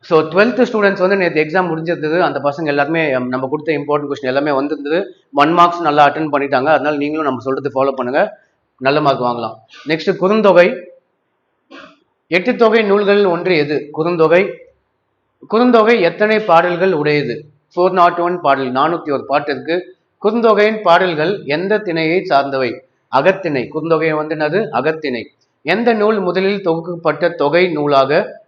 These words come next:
கருதப்படுகிறது? குறுந்தொகை எந்த நூல் வந்து ஃபர்ஸ்ட் ஃபர்ஸ்ட் தொகுத்து இருக்காங்க அப்படின்னு பாத்தீங்கன்னா, ஆ, குறுந்தொகை தான் தொகுத்து இருக்காங்க, அதுவும் தொகை நூலா. குறுந்தொகையை தொழுதவர் யார்?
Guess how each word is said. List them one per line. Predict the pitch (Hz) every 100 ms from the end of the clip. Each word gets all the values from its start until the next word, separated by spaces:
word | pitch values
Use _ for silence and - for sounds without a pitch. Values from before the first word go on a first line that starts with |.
| _
கருதப்படுகிறது? | 170 190 196 147 139 139 123 113 117 - _ _ _
குறுந்தொகை | 175 190 180 139 113
எந்த | 127 165 180
நூல் | 160
வந்து | 147 165
ஃபர்ஸ்ட் | 160 131 160
ஃபர்ஸ்ட் | 156 185
தொகுத்து | - 156 185 151
இருக்காங்க | 127 127 117
அப்படின்னு | 107 127 127
பாத்தீங்கன்னா, | 120 120 117 160 247 - _ _ _
ஆ, | 123 123 120 117
குறுந்தொகை | 165 175 170 147 135
தான் | 190
தொகுத்து | 156 147 147
இருக்காங்க, | 113 113 110
அதுவும் | 139 165
தொகை | 147 165 190 165
நூலா. | 135 127 - - _ _ _ _ _ _ _ _ _ _ -
குறுந்தொகையை | 220 247 247 214 202 190 226 202 - -
தொழுதவர் | 190 214 208 180 190 151
யார்? | 143 147